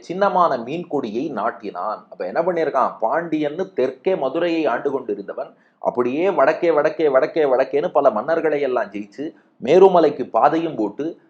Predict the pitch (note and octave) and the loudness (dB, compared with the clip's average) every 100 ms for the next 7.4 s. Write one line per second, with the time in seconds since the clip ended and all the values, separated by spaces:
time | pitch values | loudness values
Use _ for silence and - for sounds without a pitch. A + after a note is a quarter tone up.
0 | _ G2 C#3 F#3+ F#3+ F#3 F3+ E3+ C3+ A2+ | _ -4 4 4 6 4 2 -2 -4 -4
1 | D#3 - _ - G3 D#3+ G3 F#3+ F#3+ F#3 | -4 -12 _ -2 0 6 6 6 4 0
2 | E3+ E3 D3 G#2 A#2 A#2 A#2 - _ F#2 | 0 -4 -2 -6 -4 -4 -6 -8 _ -6
3 | C3 F#3+ G#3 G#3 F#3 D#3 A#2+ A#2+ - C3+ | 0 4 4 4 2 -2 -4 -8 -10 -6
4 | A2+ D3+ - A#2+ C3+ C3 A#2 D3+ E3+ B2 | -4 -2 0 -2 -2 -4 -4 -4 -4 -4
5 | B2+ A#2+ D#3 C3+ G#2+ A2 A#2+ A2 G#2+ C#3 | -4 -4 -4 -2 -4 -4 -6 -4 -4 -6
6 | E3+ B2+ D3+ E3+ E3+ D3+ - A#2 B2 A2+ | -4 0 2 2 -2 -4 -6 -4 -4 -4
7 | G#2 F#2+ B2+ A#2+ | -6 -8 -8 -10